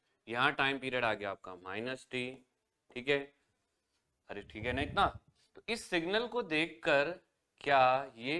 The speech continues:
क्लियर नहीं हो रहा है? अगर हम यहाँ से देखें तो ये सिग्नल देखते ही एक बात क्लियर हो रही है कि सर सही तो है, ये सिग्नल जो हमारा है ये आपका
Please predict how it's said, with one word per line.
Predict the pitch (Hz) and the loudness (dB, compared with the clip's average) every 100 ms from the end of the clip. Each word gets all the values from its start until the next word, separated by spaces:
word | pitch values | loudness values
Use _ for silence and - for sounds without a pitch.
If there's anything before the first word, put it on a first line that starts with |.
| 180 | -4
क्लियर | 165 165 165 | -6 -4 -4
नहीं | 143 135 147 | -4 -6 -6
हो | 135 | -2
रहा | 127 120 | 2 2
है? | 117 127 | 0 -10
अगर | 147 123 | -10 -12
हम | 120 117 | -10 -8
यहाँ | 110 | -8
से | - 98 | -10 -14
देखें | 98 117 123 117 - _ _ _ - | -10 -10 -10 -16 -18 _ _ _ -10
तो | 120 | -8
ये | |
सिग्नल | - 131 143 185 | -6 -6 -4 -4
देखते | 156 127 - 131 | -2 -2 -2 -6
ही | 107 - _ _ _ - | -6 -10 _ _ _ -12
एक | 113 110 | -2 8
बात | 135 180 - | 10 8 4
क्लियर | 170 175 | -2 0
हो | 165 165 | 0 0
रही | 160 165 | 0 0
है | 165 | -2
कि | 175 | -6
सर | 156 160 | -6 -4
सही | 147 160 | -4 -4
तो | 165 156 | -4 -6
है, | 185 143 | -6 -8
ये | 123 | -10
सिग्नल | - 117 143 160 | -10 -8 -6 -6
जो | 160 | -6
हमारा | 131 131 135 131 | -2 2 4 2
है | 127 127 113 - _ _ _ | 2 0 -2 -8 _ _ _
ये | 104 110 156 190 135 | -12 -2 -2 0 0
आपका | 110 101 - 113 110 117 - | 0 0 -4 0 2 0 -6